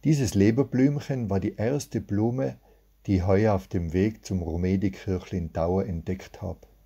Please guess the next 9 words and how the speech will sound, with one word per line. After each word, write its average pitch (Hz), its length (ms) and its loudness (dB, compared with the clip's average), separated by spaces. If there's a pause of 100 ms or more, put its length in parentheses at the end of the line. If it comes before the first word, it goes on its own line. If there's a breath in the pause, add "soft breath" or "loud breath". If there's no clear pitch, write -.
(1600 loud breath)
Und 98 340 0
diese 98 260 2
Veilchen 127 840 0
hat - 220 -8
mir 98 100 2
eine 92 160 2
Familie 101 520 0
geschickt, - 680 -8 (100)
auch 98 360 0